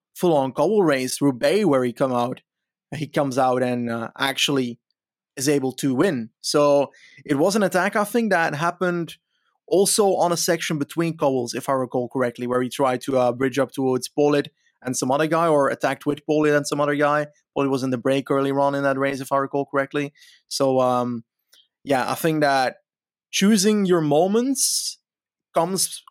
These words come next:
with experience as well, being able to time it perfectly, know when you can attack in a group, certainly.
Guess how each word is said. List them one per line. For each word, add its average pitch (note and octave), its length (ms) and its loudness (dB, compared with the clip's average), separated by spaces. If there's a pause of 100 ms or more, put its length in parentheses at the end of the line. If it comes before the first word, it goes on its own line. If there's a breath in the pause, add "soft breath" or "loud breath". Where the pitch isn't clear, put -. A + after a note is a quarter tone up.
(120)
with D3+ 200 2
experience D3+ 460 -2
as B2 160 -6
well, C#3 240 2
being D3 220 -2
able C#3+ 180 -2
to C#3+ 100 -6
time D3+ 360 0
it D#3 300 0
perfectly, D3+ 680 -2 (240 soft breath)
know D3 200 2
when C#3+ 680 0
you D3 100 -6
can D3 220 0
attack C#3+ 360 0
in C#3+ 60 0
a C3+ 80 -2
group, C#3+ 260 0
certainly. D#3 560 0